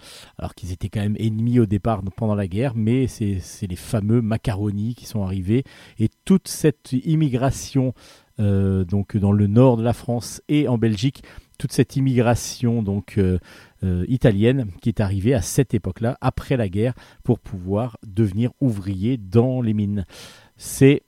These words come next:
très très bien fait, très documenté, très bien dessiné aussi, avec un dessin, euh, réaliste et du coup qui des fois fait un petit peu peur parce que, ben, les gens, on les sent fatigués, éreintés,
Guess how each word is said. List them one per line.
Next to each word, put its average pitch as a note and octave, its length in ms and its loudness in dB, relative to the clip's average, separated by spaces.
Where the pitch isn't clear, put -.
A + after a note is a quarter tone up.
très - 180 2
très F3 160 2
bien C#3+ 160 2
fait, C3+ 240 0
très - 380 -2
documenté, D3 840 0
très C#3 460 2
bien A2 340 -2
dessiné B2+ 500 -2
aussi, C3 460 0
avec A2 200 2
un G#2+ 100 2
dessin, A2 380 2
euh, F#2 360 2
réaliste B2 880 2
et A2 320 0
du F#2+ 160 -12
coup - 180 -10
qui G#2 300 -6
des A2+ 160 0
fois C#3 240 -2
fait - 180 -2
un G#2+ 140 0
petit - 240 -16
peu B2 140 4
peur C#3 280 2
parce G#2 200 -8
que, A2+ 100 -4
ben, G#2 220 -2
les G#2 240 0
gens, G2 320 -4
on A#2+ 220 -4
les G2+ 180 -4
sent - 300 -2
fatigués, C#3 880 0
éreintés, C#3 680 2